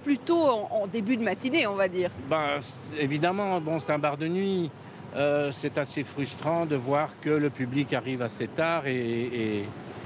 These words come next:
Speaker 2: et à vingt-trois heures trente, ils, ils s'accrochent, ils veulent rester, ils veulent encore des,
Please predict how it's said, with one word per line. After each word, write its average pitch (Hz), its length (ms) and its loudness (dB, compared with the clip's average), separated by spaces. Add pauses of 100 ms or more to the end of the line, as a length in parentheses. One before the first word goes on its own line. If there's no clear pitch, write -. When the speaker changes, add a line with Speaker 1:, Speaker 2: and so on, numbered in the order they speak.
(360)
Speaker 2:
et 120 160 4
à 101 720 2
vingt-trois 113 420 0
heures - 140 -4
trente, 139 360 0
ils, 117 100 0 (300)
ils 107 60 2
s'accrochent, 127 520 0
ils 120 80 0
veulent 104 200 0
rester, 139 500 2
ils 117 120 2
veulent 113 320 0
encore 104 340 0
des, 95 240 0